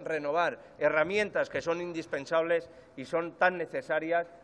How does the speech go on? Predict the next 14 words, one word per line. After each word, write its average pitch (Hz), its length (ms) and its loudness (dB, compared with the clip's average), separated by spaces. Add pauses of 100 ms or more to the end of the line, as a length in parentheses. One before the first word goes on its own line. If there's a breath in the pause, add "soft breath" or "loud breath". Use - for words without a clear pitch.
para 139 220 0
su 139 140 -10
vida 165 260 2
cotidiana, 147 640 0
para 127 200 -4
su 131 140 -12
vida 151 400 0 (260 loud breath)
en 131 160 -6
el 127 120 -6
día 143 340 2 (320 loud breath)
a 127 140 2
día. 131 420 2 (580 loud breath)
Complementaremos 170 880 2
también 175 500 0